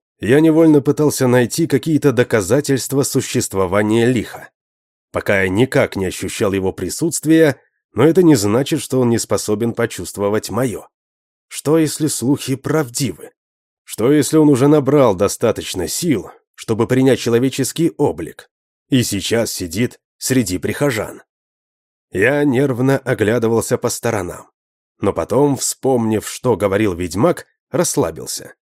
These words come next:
Лихо связан и сидит в катакомбах, далеко внизу. По крайней мере, сейчас мне нечего его бояться.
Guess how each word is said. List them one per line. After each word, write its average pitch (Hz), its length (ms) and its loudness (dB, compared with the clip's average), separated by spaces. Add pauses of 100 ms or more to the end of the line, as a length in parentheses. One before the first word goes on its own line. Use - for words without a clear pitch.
(520)
Лихо 104 380 0
связан 123 680 0 (260)
и 185 100 0
сидит 175 320 -4
в - 80 -20
катакомбах, 147 840 -2 (200)
далеко 131 340 0
внизу. 120 440 -2 (520)
По 82 100 -6
крайней 92 320 -2
мере, 90 240 -4
сейчас - 500 -2 (200)
мне 156 400 2
нечего 139 460 0
его 85 240 -4
бояться. 110 520 -4